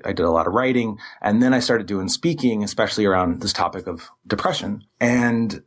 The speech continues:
gave this talk. And the, the response was just so cool. You know, I got, got to meet so many people and, and chat,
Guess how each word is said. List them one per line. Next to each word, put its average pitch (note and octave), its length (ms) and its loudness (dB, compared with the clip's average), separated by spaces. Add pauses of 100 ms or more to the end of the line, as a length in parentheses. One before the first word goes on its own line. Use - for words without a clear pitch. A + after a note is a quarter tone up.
(140)
gave C#3+ 220 2
this D#3 140 0
talk. A#2 360 -2
And G#2+ 200 -4
the, G#2 360 -8
the G#2+ 120 0
response B2+ 600 2
was G#2+ 160 -8
just B2 220 -2
so D#3+ 280 4
cool. G#2 480 -2
You F#2+ 80 0
know, F#2+ 80 2
I G#2 80 4
got, A#2 260 0
got B2 120 2
to B2+ 60 4
meet A#2+ 200 4
so A#2+ 140 0
many A2+ 180 2
people A2 500 2
and, F#2 160 -2
and G2+ 320 0
chat, - 360 0